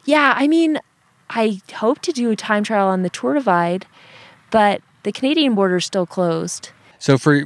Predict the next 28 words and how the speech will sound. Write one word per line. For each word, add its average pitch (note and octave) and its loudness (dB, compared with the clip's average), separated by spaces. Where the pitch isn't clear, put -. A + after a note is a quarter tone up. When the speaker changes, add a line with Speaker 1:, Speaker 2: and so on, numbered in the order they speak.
Speaker 2:
for D3+ 0
you, E3 2
would D3+ 2
you C#3+ 4
not, C3+ 2
I C3+ -2
mean, C3+ -2
it's - -6
not D#3 0
really B2+ 0
worth A2 0
going A2+ -4
out G#2 -2
there G#2+ -2
to G2+ -2
race G2 0
from F#2+ -6
the G2+ -6
Speaker 1:
No. C4 -4
Speaker 2:
United A3 4
States F#3 2
border, F#2 -4
right? G2 -4
'Cause A#2 2
Speaker 1:
'Cause A#2 4
Speaker 2:
that C4 6
Speaker 1:
I've C4 0
already C#4 0